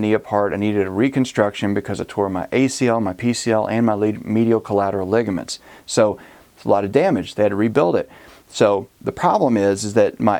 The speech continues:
A C L was actually perforated and partially torn, but my P C L was completely torn. Now, that's unusual, but I had an unusual injury. Again, this comes back to that thing about what's common and doctors making a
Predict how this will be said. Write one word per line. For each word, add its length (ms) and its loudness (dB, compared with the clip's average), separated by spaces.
A 80 0
C 180 0
L 200 4
was 180 0
actually 600 0
perforated 580 0
and 80 -6
partially 440 -2
torn, 220 -4
but 120 -2
my 100 -2
P 200 -2
C 120 -2
L 80 4
was 120 -2
completely 420 -2
torn. 380 -10
Now, 80 -4
that's 200 0
unusual, 580 2
but 140 2
I 60 0
had 240 0
an 180 -4
unusual 640 2
injury. 560 -2
Again, 300 2
this 180 -2
comes 160 0
back 200 2
to 80 2
that 100 0
thing 160 2
about 180 2
what's 200 -2
common 420 0
and 200 -4
doctors 340 0
making 260 0
a 20 0